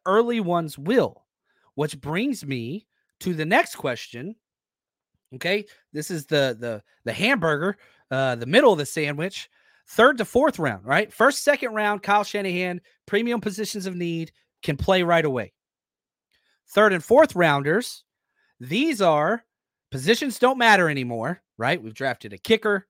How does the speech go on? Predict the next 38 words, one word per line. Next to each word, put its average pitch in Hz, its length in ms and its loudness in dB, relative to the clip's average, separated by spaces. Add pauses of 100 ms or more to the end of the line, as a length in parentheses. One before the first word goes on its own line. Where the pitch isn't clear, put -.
<laughs> - 300 -8
We've 120 120 -12
drafted 120 380 -14
a 95 60 -16
third 190 340 0
tight 175 240 4
end. 160 220 2 (200)
We've 110 100 -16
drafted 123 420 -4
a 95 140 -16
punter. 185 460 0 (240)
We 127 100 -8
draft 117 340 -6
running 185 420 2
backs. 170 380 0 (220)
We 165 140 -6
draft 190 320 6
whatever 196 440 4
in 131 80 -4
the 123 80 -8
third 113 280 -6
round. 104 360 -8 (320)
Positions 247 380 -4
don't 269 180 6
matter, 175 380 2 (840)
but 117 100 -16
these 247 260 0
are 311 80 4
players 180 800 2 (720)
that 160 220 -6
can 143 140 -10
compete 214 580 -2
with 190 220 -2
our 185 220 4
roster. 143 600 -2 (580)
That's 127 240 -10
the 196 220 2
idea. 202 520 0